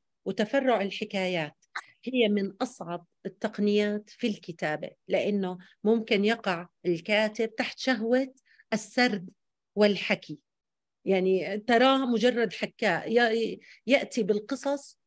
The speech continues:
بلا رابط وب-، ولا يوجد خيط ناظم لهذه القصص. وكثير من الروايات العربية للأسف التي اطلعت عليها مؤخرًا وبعضها كان مرشح للبوكر،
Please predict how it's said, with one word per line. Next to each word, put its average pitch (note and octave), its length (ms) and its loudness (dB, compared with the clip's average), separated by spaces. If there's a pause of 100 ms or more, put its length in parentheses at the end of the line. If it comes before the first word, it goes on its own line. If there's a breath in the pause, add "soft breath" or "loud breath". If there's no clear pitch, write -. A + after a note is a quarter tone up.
(200)
بلا A#3+ 480 4
رابط A3+ 560 2
وب-، G#3 400 0
ولا A3 280 0
يوجد B3 340 -2
خيط B3+ 500 -2
ناظم A#3+ 420 0
لهذه F#3 460 0
القصص. E3 540 -6 (300 loud breath)
وكثير C4 440 2
من G3 160 2
الروايات E3 760 -2 (380)
العربية F3 800 0 (480)
للأسف F#3 560 2
التي F#3 280 -2
اطلعت G3 420 -2
عليها G3+ 240 2
مؤخرًا F3+ 480 -2
وبعضها F#3 340 -2
كان F#3+ 240 -2
مرشح F3 440 -4
للبوكر، G3+ 600 -4